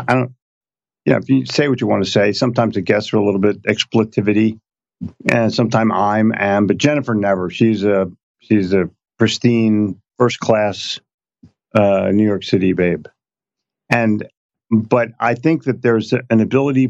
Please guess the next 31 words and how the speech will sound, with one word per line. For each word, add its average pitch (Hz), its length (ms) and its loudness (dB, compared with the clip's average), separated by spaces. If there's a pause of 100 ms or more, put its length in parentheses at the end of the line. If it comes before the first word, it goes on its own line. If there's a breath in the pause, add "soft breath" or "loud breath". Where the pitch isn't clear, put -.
for 113 220 2
your 107 260 0
listeners 110 680 0
or 98 160 2
your 98 360 2 (440)
fans 107 560 0 (760)
to 107 340 2
take 139 260 -2
a, 120 240 0 (120)
another 120 360 2
look 120 200 0
at 110 80 0
a 107 40 0
podcast 123 600 -4
that 110 100 0
I 107 80 0
think 117 200 0 (220)
can 113 120 2
affect 120 440 -2
them 78 180 -14 (180)
if 92 120 -6
they're 95 160 2
in 92 100 2
sales 90 520 -2 (500)
or 110 100 4
they're 104 160 2
in 95 120 0
business, 90 600 -2 (380)
because 101 320 0
we 110 120 2
have 107 160 0